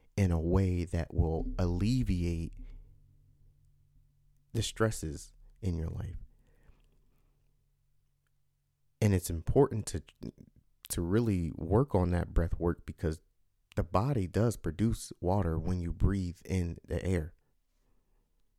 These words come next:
And that's a whole nother rabbit hole there.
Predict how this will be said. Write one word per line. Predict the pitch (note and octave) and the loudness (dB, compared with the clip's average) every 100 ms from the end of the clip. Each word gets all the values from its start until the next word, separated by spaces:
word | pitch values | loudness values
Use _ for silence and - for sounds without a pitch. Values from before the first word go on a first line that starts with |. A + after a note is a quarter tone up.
| _ _ _ _ - | _ _ _ _ -12
And | A2 | -4
that's | F2+ - | -4 -2
a | F2 | -4
whole | F2+ F2 | -2 0
nother | E2+ E2+ E2+ E2 D#2+ - _ - - - - | 2 2 0 -2 -4 -8 _ -20 -20 -16 -8
rabbit | D#2 F#2 G2 D#2 | 0 2 4 2
hole | D#2+ D2+ | 0 0
there. | F2 F#2 E2 | 2 2 -2